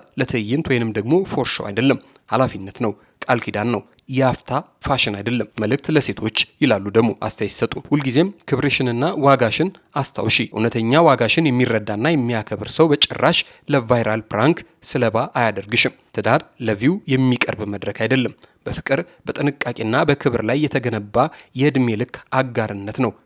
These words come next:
ክብርን ወደ ግንኙነታችን እንመልስ፣ መዋረድንና ተሳልቆን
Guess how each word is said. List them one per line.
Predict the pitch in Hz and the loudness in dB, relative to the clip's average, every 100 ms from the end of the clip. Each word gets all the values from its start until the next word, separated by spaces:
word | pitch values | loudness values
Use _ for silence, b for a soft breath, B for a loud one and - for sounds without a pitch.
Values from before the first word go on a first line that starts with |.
| - | -8
ክብርን | 107 139 196 | 0 0 4
ወደ | 160 147 | 4 4
ግንኙነታችን | 127 123 117 107 104 104 - 104 | 4 0 -2 -4 -8 -10 -6 -6
እንመልስ፣ | 104 120 127 110 - | 0 2 2 0 -4
መዋረድንና | 117 127 135 123 110 104 98 120 175 _ - | 0 4 4 4 0 -4 -4 -4 -6 _ -8
ተሳልቆን | 160 127 107 - 110 | -4 -2 -2 0 -2